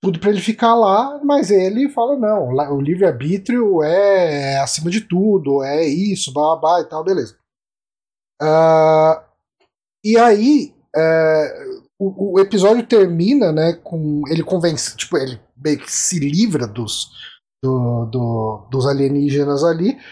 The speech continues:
e eles viram e falam, tipo, tem meio que um acordo, né, mais complexo que isso. Mas eles falam, "Ah, então a gente vai fazer meio que um clone seu, né, tipo, uma, uma visão sua pra menina que tá aqui, né,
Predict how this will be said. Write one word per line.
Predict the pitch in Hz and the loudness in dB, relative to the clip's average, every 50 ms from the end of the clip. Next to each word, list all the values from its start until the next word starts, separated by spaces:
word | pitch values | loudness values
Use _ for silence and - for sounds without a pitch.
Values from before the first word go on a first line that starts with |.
| - - - | -16 -8 -4
e | 269 262 | -2 0
eles | 269 294 - | 2 0 0
viram | - 233 240 233 277 | 0 0 0 0 0
e | 302 | -2
falam, | - - 294 247 202 - | -2 -2 -2 -2 -4 -6
tipo, | - - - | -10 -12 -4
tem | - - 440 415 403 330 | 2 2 4 4 4 4
meio | 277 269 233 | 4 2 2
que | - - | 2 2
um | 233 220 | 2 2
acordo, | 190 - - 175 170 160 139 123 131 | 2 0 0 2 4 4 2 0 -4
né, | 143 147 | -6 -4
mais | 156 165 170 - | -2 -2 -4 -4
complexo | - 190 175 151 160 151 147 139 - 156 | -2 -4 -4 -2 -2 -4 -4 -4 -8 -12
que | - - 143 | -8 -8 -8
isso. | 123 - - - _ - - - - _ _ _ _ _ _ - | -6 -8 -10 -16 _ -20 -20 -20 -20 _ _ _ _ _ _ -2
Mas | 190 196 196 196 202 202 202 | 0 2 4 4 4 4 2
eles | 220 214 226 226 - | 2 0 -2 -2 0
falam, | - 240 226 208 214 220 247 | 2 2 2 2 2 2 2
"Ah, | 254 233 175 139 120 135 127 - 151 156 - | 2 2 2 0 -2 -6 -10 -14 -16 -20 -6
então | - - 196 185 190 202 220 233 247 269 | 0 2 2 2 2 0 -2 -2 -4 -2
a | 269 226 | -2 -2
gente | 233 214 - 220 | -2 -2 -2 -2
vai | 220 214 | -2 -2
fazer | - - 226 208 185 208 208 214 | 0 0 0 2 2 2 2 2
meio | 220 220 220 220 202 | 4 2 2 2 2
que | - 226 | 0 0
um | 233 247 240 - _ _ - | 0 0 0 -4 _ _ -6
clone | - - 220 208 196 196 196 202 190 175 165 - | -2 0 4 4 6 6 6 6 4 2 0 -2
seu, | - - - 156 175 202 208 170 | -2 -2 0 2 2 2 2 2
né, | 156 151 147 | 0 -2 -4
tipo, | 143 - - - 147 | -4 -8 -8 -6 -6
uma, | 143 143 143 143 139 135 127 - - - - _ - | -4 -4 -4 -4 -4 -4 -6 -8 -12 -20 -18 _ -4
uma | 160 165 165 | -2 0 0
visão | 151 139 185 170 147 151 175 180 208 214 | 0 0 0 0 2 2 4 4 2 2
sua | - - - - 196 185 190 208 214 240 262 254 _ _ _ _ _ _ _ _ _ _ _ _ _ _ | 0 -2 -2 -2 0 2 4 4 4 4 2 -2 _ _ _ _ _ _ _ _ _ _ _ _ _ _
pra | - 196 185 180 180 185 190 196 | 0 2 2 4 4 4 4 4
menina | 208 220 254 240 226 226 220 202 185 | 4 2 4 4 4 4 4 2 0
que | 190 - | -2 0
tá | - 220 | 0 0
aqui, | 220 220 - - 220 196 | 0 -2 -2 -2 -2 0
né, | 151 135 131 | 0 -4 -6